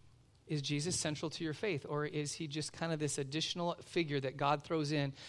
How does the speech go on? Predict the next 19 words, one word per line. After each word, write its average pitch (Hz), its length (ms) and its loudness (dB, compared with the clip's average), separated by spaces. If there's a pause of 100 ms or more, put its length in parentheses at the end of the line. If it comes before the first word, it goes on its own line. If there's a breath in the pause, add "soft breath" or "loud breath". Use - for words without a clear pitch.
(160 loud breath)
for 151 160 4
my 143 220 6
salvation 139 640 4
so 143 200 0
he 139 80 2
could 139 140 0
die 135 160 6
on 135 120 2
the 131 60 -4
cross 127 320 0
and 135 80 -6
rise 123 180 -2
from 143 120 -6
the 139 60 2
dead? 139 160 0
Or 151 160 2
is 147 240 2
he 165 100 -4
central? 151 600 2